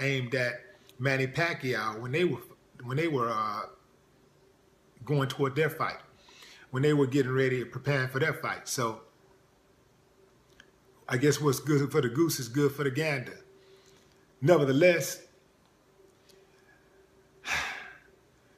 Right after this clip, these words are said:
this is one of those fights for me where, you know, it's six in one hand, half a dozen in the other. It's not one, it's not a fight that I'm going to be jumping up and down and say, "I need to see this fight." It's a fight that I'll see later.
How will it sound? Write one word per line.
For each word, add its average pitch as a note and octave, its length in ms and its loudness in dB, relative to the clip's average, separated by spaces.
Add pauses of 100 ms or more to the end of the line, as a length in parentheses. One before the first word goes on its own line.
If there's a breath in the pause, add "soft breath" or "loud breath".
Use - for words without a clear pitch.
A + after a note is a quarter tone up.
(120)
this G3 200 4
is F3+ 80 -2
one D#3+ 160 2
of D3+ 60 2
those D3 220 4
fights C#3+ 300 2
for - 120 -10
me D3+ 220 -2
where, A#2+ 380 0 (1400)
you F3 140 0
know, B2 160 0
it's G#3 180 6
six D3 240 0
in B2+ 100 -2
one B2+ 200 2
hand, B2+ 260 -2
half B2+ 260 0
a B2 40 -10
dozen B2+ 340 -2
in A#2+ 120 -6
the B2+ 60 -4
other. C3+ 240 0
It's C3 220 -4
not D#3+ 240 2
one, C#3+ 140 -2 (100)
it's C3+ 120 -2
not E3 140 2
a C3+ 40 -2
fight C#3 420 -2
that B2 240 -6
I'm C3 300 -2
going B2+ 280 -2
to A#2+ 140 -6
be A#2 180 -8
jumping B2+ 360 -2
up B2+ 160 -6
and A#2 100 -10
down B2 240 0
and A#2+ 80 -8
say, B2+ 160 -4
"I A#2+ 140 -6
need A#2 160 -10
to - 80 -12
see B2 160 -2
this A#2+ 180 -2
fight." A#2+ 340 -4 (840 loud breath)
It's D3 180 4
a C#3 60 -2
fight C3+ 320 2
that B2+ 100 0
I'll B2+ 160 2
see C3 240 -2
later. C3 460 0